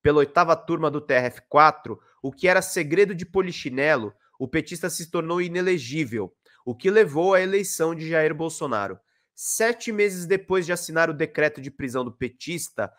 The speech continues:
o valente moralista aceitou o convite para ser ministro da Justiça do mito,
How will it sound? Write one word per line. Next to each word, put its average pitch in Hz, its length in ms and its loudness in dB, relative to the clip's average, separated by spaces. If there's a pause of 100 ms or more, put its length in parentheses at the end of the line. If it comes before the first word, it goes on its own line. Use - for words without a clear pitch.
(200)
o 139 140 -6
valente 185 640 2
moralista 170 720 -2
aceitou 156 480 -6
o 160 80 -12
convite 160 500 -8
para 151 220 0
ser 147 240 -4
ministro 143 380 -6
da 135 120 0
Justiça 143 480 -10
do 151 140 -4
mito, 165 440 -6